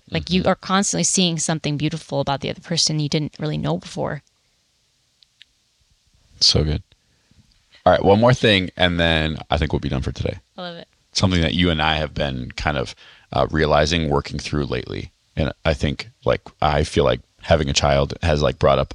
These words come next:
Speaker 2: a lot of these things and is, like, helping us to process and, like, helping us to learn about a lot of the stuff we're talking about today. When we're in the context of a de-, a default wiring.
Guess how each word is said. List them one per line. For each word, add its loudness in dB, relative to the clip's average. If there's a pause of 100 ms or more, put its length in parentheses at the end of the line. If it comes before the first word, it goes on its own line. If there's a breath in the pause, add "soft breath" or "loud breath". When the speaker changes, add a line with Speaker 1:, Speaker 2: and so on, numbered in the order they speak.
(120)
Speaker 2:
a 6
lot 4
of -4
these -2
things -2
and -2
is, 0
like, -2
helping 0
us -2
to 0
process -2
and, -2
like, -8 (240)
helping 0
us 2
to 2
learn -2
about 0 (220)
a -4
lot 0
of -2
the -2
stuff 0
we're -4
talking -4
about -10
today. -2 (1080 soft breath)
When 4
we're 4
in 0
the 2
context 4
of 4 (180)
a 6
de-, 4 (100)
a 6
default 4
wiring. 0